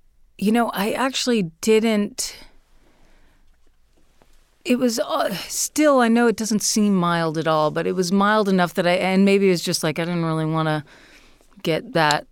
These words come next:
detailed and create more. Do you know how sometimes when you talk about things and you share it with too many people, or bec-, it, you start to see it more? It's like you buy a red car and then all the cars are red.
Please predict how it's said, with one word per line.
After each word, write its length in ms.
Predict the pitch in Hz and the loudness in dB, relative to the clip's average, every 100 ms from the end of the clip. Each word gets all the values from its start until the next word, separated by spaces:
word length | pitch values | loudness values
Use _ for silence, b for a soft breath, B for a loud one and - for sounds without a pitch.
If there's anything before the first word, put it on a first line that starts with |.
| _ _ _ - 170 151 | _ _ _ -16 -10 -2
detailed 540 | 175 165 180 170 160 | -2 0 2 2 2
and 220 | 175 160 | 0 0
create 420 | - 185 165 156 - | 0 0 2 2 0
more. 460 | 147 143 135 135 - _ _ _ | 0 0 0 -2 -8 _ _ _
Do 80 | - | 0
you 40 | 269 | 2
know 80 | 294 | 2
how 140 | 269 | 0
sometimes 400 | - 233 202 196 | 2 2 2 2
when 100 | 180 | 2
you 100 | 165 | 0
talk 300 | - 170 156 | -2 -4 -4
about 280 | 175 175 175 | 0 0 0
things 320 | - 180 165 | -2 -2 0
and 100 | 160 | 0
you 60 | 135 | -2
share 380 | 123 - 156 160 | -2 -2 0 0
it 80 | |
with 120 | 156 - | -2 -4
too 160 | 185 | -2
many 200 | 165 165 | -2 -2
people, 320 | - 156 151 156 151 | -4 -6 -2 0 2
or 120 | 139 | 0
bec-, 220 | 139 143 B B B B | -2 -6 B B B B
it, 200 | - 196 - | -4 -4 -4
you 280 | - 175 | -2 2
start 300 | 165 - 165 | 2 2 0
to 80 | 151 | 0
see 260 | 131 - 147 | -4 0 0
it 120 | 165 | 0
more? 240 | 202 160 160 | -2 -2 -2
It's 140 | 156 | -2
like 200 | 147 131 | -4 -4
you 60 | 139 | -2
buy 220 | 175 208 | 0 2
a 80 | 214 | 2
red 240 | 220 214 | 0 -2
car 260 | 226 226 156 | 0 2 2
and 140 | 131 | 2
then 100 | 131 | 0
all 140 | 139 | 0
the 100 | 151 | -2
cars 300 | 151 165 160 | -2 -2 -2
are 80 | 180 | -4
red. 320 | 175 165 - | -2 -2 -4